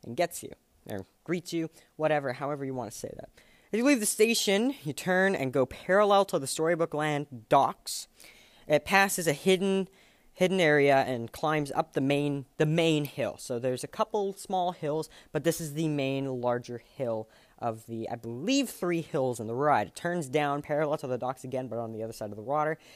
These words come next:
Continues down, goes above the water, goes back up a small, uh, back up a small lift hill,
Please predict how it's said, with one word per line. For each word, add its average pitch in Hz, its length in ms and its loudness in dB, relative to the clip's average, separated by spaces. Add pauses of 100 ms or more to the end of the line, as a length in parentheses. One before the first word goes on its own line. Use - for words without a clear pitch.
(140)
Continues 202 460 0
down, 170 420 2 (280)
goes 180 140 6
above 165 280 8
the 165 100 -2
water, 165 300 6
goes 143 160 0
back 139 400 0
up 190 220 0
a 185 40 0
small, 165 540 -2 (320)
uh, 139 460 4 (180)
back 143 180 0
up - 120 -4
a - 20 -6
small 160 240 -2
lift 156 200 -6
hill, 147 300 -2